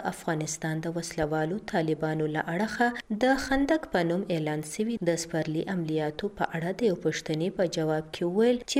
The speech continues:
پاکستان دریځ لري چې افغانستان د کړکېچ هواري د طاقت استعمال نه، بلکې سیاسي خبرې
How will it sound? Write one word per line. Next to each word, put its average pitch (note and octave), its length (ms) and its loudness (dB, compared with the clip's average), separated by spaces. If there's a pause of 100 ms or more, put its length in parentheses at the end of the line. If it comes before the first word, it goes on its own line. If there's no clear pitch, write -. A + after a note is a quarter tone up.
(100)
پاکستان D4+ 640 4
دریځ F#3 300 2
لري D#3+ 280 2
چې F3+ 260 -2
افغانستان D#3+ 760 -4
د G3 100 -2 (140)
کړکېچ D#3+ 520 -2
هواري D#3 360 0
د G#3+ 180 0
طاقت E3 500 -2
استعمال D#3 580 -2
نه، A#3+ 220 0
بلکې D#3 380 0
سیاسي E3 480 0
خبرې D#3 480 2